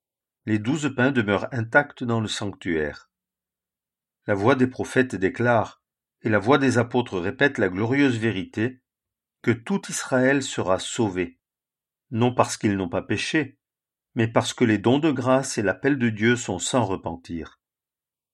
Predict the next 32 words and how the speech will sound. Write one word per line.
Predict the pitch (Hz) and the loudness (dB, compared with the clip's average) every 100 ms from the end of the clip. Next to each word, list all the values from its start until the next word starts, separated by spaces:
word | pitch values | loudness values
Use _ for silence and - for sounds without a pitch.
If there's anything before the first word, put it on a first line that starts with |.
| _ _ _ | _ _ _
Que | - | -2
les | 170 156 | 2 2
chrétiens | - 123 123 | 0 0 0
se | 117 127 | 2 2
gardent | 117 120 101 92 | 6 6 4 -2
de | 87 92 | -4 -2
dédaigner | 98 120 110 101 98 113 | 2 4 4 2 0 0
les | 123 101 | 0 -2
promesses | - 127 127 123 - | -2 4 4 4 0
faites | 110 90 | -2 -2
au | 90 | -6
Père. | 87 92 87 - - _ _ _ _ _ _ _ _ _ | -4 -4 -4 -8 -20 _ _ _ _ _ _ _ _ _
Si | - 113 | -8 -2
ces | 127 | -2
promesses | 127 120 117 127 | 0 2 4 4
sont | - 107 - | 2 -4 -4
oubliées | 101 98 98 120 | -4 -4 2 2
ou | 107 | 4
mal | 98 95 | 2 2
appliquées, | 90 98 87 127 139 143 _ _ _ _ - | 0 -8 -2 0 0 -4 _ _ _ _ -6
notre | 110 - | -4 -4
sens | - 143 120 | -4 -4 -4
moral | 120 104 127 127 | -4 2 4 4
de | 98 | 2
l'intégrité | 113 127 143 117 113 - 98 107 113 _ _ - | 0 -2 -2 -2 -4 -4 -6 -6 -10 _ _ -8
et | |
de | 113 104 | 0 4
l'exactitude | 101 98 117 135 - 127 131 123 | 4 2 -2 -4 -4 -4 -2 -2
des | 92 90 92 | -2 -2 -2
Écritures | 127 131 120 113 98 | -4 -4 -4 -2 -2
tout | - 147 | -4 -6
entières | 127 110 113 104 113 - | -6 -4 0 0 0 -6